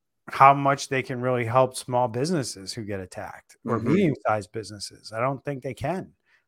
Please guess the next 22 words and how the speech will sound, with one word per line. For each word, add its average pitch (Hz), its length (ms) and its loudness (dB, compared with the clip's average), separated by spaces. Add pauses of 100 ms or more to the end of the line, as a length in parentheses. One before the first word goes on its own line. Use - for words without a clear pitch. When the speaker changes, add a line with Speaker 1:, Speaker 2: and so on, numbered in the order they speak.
Speaker 1:
I 117 40 -6
think 120 180 -4
they 123 120 2
have 123 140 0
to 123 80 -10
pick 135 240 -4
and 123 140 -8
choose 147 400 2 (120)
what 117 360 -4
they 120 140 -2
get 117 160 -4
involved 120 440 2
with. 101 340 -8
And 107 280 -12 (760)
unfortunately, 110 1000 -4
uh, 107 320 2 (480)
that's 104 160 -6
kinda 123 260 -4
where 113 160 0
we're 104 160 -2
at. 143 300 4 (100)
And, 107 420 -10